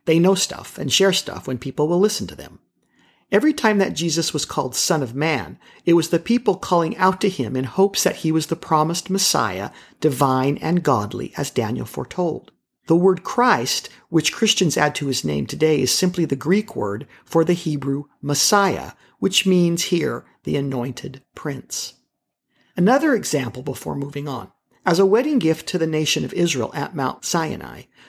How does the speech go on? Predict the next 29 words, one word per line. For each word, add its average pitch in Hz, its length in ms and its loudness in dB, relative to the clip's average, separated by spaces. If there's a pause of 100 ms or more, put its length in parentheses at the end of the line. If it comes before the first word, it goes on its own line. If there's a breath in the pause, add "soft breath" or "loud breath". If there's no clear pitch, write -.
(120 soft breath)
Jehovah 226 420 2
had 190 220 0
promised 220 420 2
that 165 140 -2
they 160 100 4
would 147 140 0
be 143 80 -2
free 214 320 2
from 196 260 0
disease 175 640 0
if 160 120 -2
they 156 100 2
would 165 140 2
be 190 100 0
true 131 300 -4
to 180 100 -2
his 110 220 -4
commandments. 185 840 -2 (380 soft breath)
Sickness - 540 0
in 190 100 2
the 175 80 4
nation, 185 440 4
therefore, 120 380 -4
was 143 160 -4
seen 190 240 2
as 156 200 0
a 131 60 -4
continual 208 680 2
reminder 180 760 2